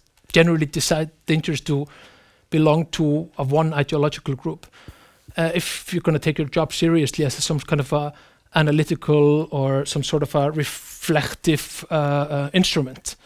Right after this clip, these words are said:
because, uh, theater can also be and has been used, uh, as a, as a, as a place of, uh, propaganda. Uh, and I think it's very easy to lose the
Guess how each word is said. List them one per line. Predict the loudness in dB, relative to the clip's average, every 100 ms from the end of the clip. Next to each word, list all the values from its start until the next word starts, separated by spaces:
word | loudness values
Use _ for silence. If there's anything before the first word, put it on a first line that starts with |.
| -20 _ _ _
because, | -4 -2 0 0
uh, | 0 -2
theater | -4 4 4 6
can | 2 0
also | 0 0 -2
be | 0 0 0 -2
and | 2
has | 4 4
been | 4 -2 2
used, | 2 0 -4 -10 -18 -18 -20 _ -8
uh, | -4 -2 0
as | 0 0 0
a, | -2 -2
as | -2 -2
a, | -2
as | -4 -6
a |
place | 0 2 2 0
of, | -6 -10
uh, | -8 -8
propaganda. | -6 -6 0 0 -2 -8 -20 -20 _ _ _ _ -8
Uh, | -6 -4 -6
and | -6
I |
think | -4 -4 -4
it's | -6
very | -6 0 2 4 2
easy | 0 0 2 0 -2
to | -6 -6 -4 -4 -10 _ _ _ _ -4
lose | 6 6 6 0 -2
the | -2 -2 -2